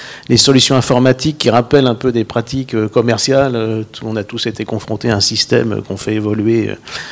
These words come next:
en lui fait, en, en lui ajoutant un firmware, euh, et cetera. Tout ça, c'est tout à fait nouveau, c'est des choses qu'il faut maîtriser, y compris dans les processus, et c'est... et donc c'est important de dire qu'aujourd'hui, euh, tout ça va très vite, y compris dans ce domaine, euh,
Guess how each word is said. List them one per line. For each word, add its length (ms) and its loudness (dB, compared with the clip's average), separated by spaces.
en 120 -4
lui 100 -6
fait, 300 0
en, 340 -4
en 60 -4
lui 240 -2
ajoutant 320 0
un 80 2
firmware, 640 2
euh, 160 -2
et 80 -2
cetera. 340 -2
Tout 100 0
ça, 120 8
c'est 240 4
tout 160 -6
à 80 8
fait 160 6
nouveau, 320 8
c'est 140 4
des 80 4
choses 180 2
qu'il 140 -2
faut 100 2
maîtriser, 400 2
y 60 0
compris 260 0
dans 100 2
les 80 -2
processus, 600 -6
et 60 -6
c'est... 260 -6
et 60 -4
donc 180 -2
c'est 180 0
important 460 4
de 160 6
dire 320 6
qu'aujourd'hui, 640 6
euh, 80 6
tout 160 -2
ça 160 4
va 100 2
très 160 -2
vite, 280 -12
y 60 0
compris 400 2
dans 160 2
ce 100 2
domaine, 480 2
euh, 240 -2